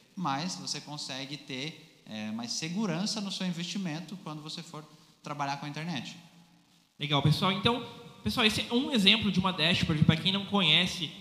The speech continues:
Speaker 2: é, executada no Power B I da Microsoft ou também no Google Data Studio, tá?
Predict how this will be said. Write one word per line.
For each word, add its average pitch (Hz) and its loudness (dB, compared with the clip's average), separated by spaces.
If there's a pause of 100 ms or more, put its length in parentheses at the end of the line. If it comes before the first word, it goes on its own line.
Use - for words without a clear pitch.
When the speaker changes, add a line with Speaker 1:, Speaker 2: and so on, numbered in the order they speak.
(200)
Speaker 2:
é, 151 2
executada 170 0
no 160 0
Power 185 6
B 170 6
I 170 6
da 160 -4
Microsoft 180 2 (360)
ou 165 6
também 170 4
no 175 4
Google 170 6
Data 170 2
Studio, - 8 (340)
tá? 156 -2